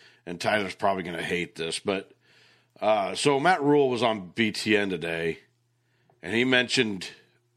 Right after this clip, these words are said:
actually having special teams in the spring game. We're, we're gonna see kickoffs, punt returns,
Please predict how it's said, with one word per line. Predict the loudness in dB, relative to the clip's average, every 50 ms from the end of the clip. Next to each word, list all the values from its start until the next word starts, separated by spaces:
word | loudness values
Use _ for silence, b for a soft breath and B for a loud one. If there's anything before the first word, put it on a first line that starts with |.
| _ _ _ _ _ _ _ -2
actually | 0 0 0 2 2 2 2
having | 4 4 2 2 0
special | -4 -2 0 0 0 0 0 -4 -4
teams | -2 0 0 2 2 2 -2 -4 -6 -8 -8 -8 -8 -12 _ _ _ _ _ _ _ _ _ _
in | -10 -8 -8
the | -6
spring | -8 -6 -4 -4 -4 -4 -4 -6
game. | -6 -6 -6 -8 -8
We're, | -8 -8
we're | -6 -4 -2 0
gonna | 0 0
see | 0 -2 -2
kickoffs, | -2 -2 0 -2 0 0 0 0 0 0 -2 -4 -8 -8
punt | -8 -8 -6 -6
returns, | -8 -10 -10 -10 -10 -10 -10 -10 -12 -14 -16 -16 -18 -20